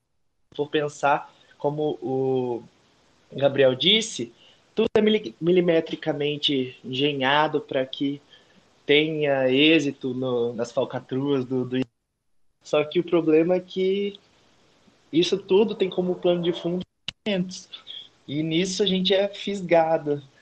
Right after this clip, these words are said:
e torna tão interessante ler uma peça tão, ah, fala tanto do ser humano, né? A gente é, é isso. <laughs>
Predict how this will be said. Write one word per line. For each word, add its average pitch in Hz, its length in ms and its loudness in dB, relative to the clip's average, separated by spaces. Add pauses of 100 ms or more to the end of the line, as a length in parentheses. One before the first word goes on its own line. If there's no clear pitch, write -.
e 113 80 -12
torna 143 380 2
tão 147 180 -2
interessante 151 680 -2
ler 143 360 4 (480)
uma 135 220 -4
peça 135 440 0 (120)
tão, 156 360 -6 (1600)
ah, 175 200 2 (140)
fala 170 220 4
tanto 185 220 0
do 185 40 -12
ser 196 160 0
humano, 185 360 2
né? 147 260 -4 (140)
A 139 40 -16
gente 135 300 -6
é, 175 200 -4 (260)
é 147 100 -6
isso. 156 480 -10 (100)
<laughs> - 240 -16